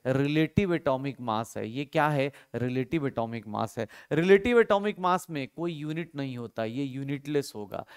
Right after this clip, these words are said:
इसका कोई यूनिट नहीं होगा। ये क्या होगा? यूनिटलेस होगा। क्यों? क्योंकि mass upon mass सारा यूनिट कैंसिल आउट,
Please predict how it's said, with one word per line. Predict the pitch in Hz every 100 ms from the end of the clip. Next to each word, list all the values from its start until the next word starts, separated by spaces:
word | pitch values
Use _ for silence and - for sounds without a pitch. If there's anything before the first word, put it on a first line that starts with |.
| -
इसका | 151 - 190
कोई | 185 185
यूनिट | 156 143 156 170 151
नहीं | 127 123
होगा। | 113 104
ये | 113 123
क्या | 135 147
होगा? | 143 139 160 - - -
यूनिटलेस | 127 135 127 135 127 -
होगा। | 107 117
क्यों? | - 190 196 - -
क्योंकि | 156 156
mass | 147 165
upon | 170 151 156
mass | 151 143 147
सारा | - - 135 143
यूनिट | 135 131 127
कैंसिल | - 117 117 143
आउट, | 120